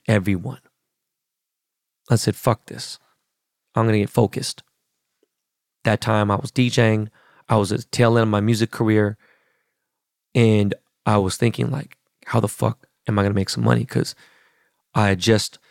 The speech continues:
you know, gone completely broke, moved in with my sister, and was living in a fucking tiny, tiny bedroom.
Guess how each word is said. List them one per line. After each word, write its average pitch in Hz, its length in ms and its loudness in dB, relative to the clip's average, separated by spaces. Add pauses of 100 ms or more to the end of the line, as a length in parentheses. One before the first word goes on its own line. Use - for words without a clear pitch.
(220)
you 117 140 4
know, 98 260 0 (380)
gone 101 180 2
completely 120 400 -2
broke, 110 400 0 (1120)
moved 104 280 -2
in 107 80 4
with 104 80 0
my 104 100 2
sister, 104 500 -2 (1000)
and 101 100 -4
was 90 120 -4
living 101 260 2
in 95 40 -2
a 92 60 -4
fucking - 340 -8 (200)
tiny, 120 500 0 (320)
tiny 113 340 0
bedroom. 95 420 -4